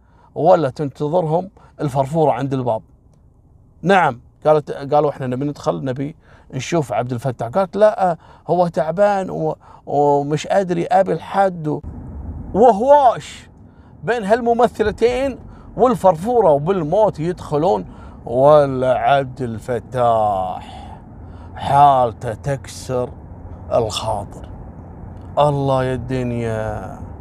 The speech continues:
عبد الفتاح ولد البشوات، أو ولد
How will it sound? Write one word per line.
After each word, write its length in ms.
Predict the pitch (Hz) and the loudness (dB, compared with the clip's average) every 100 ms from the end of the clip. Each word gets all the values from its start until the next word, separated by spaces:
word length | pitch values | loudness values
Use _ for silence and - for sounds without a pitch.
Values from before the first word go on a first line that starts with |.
| - - - - - - | -16 -16 -18 -16 -16 -4
عبد 400 | - 127 147 143 | 4 4 4 0
الفتاح 920 | 131 143 - 160 143 131 - - - - - - - | -4 -4 -2 0 2 0 -4 -14 -16 -16 -18 -18 -10
ولد 640 | 131 131 175 165 131 - - - - - - - - 139 | -6 -2 0 0 -4 -10 -14 -14 -14 -16 -16 -16 -10 -4
البشوات، 840 | 143 139 135 131 135 139 117 - | -2 -2 0 0 2 2 2 -2
أو 300 | 120 131 127 127 - | -2 -2 -2 -10 -6
ولد 500 | 151 165 165 131 - | -2 -2 -2 -8 -14